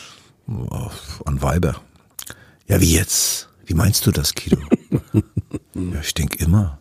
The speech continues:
an die Weibchensuche." Und dann hat er das abgebrochen. Ich musste dann zum Rapport zum Trainer, sag, "Guido, hast du wirklich gedacht,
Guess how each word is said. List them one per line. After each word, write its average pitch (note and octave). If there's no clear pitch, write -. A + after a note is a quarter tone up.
an D#2+
die C#2+
Weibchensuche." C#2+
Und F#2
dann D#2+
hat F2+
er G#2
das F2+
abgebrochen. -
Ich -
musste B2
dann F#2
zum F#2+
Rapport E2+
zum F2+
Trainer, F2+
sag, F2
"Guido, F#2+
hast E2+
du D#2+
wirklich -
gedacht, -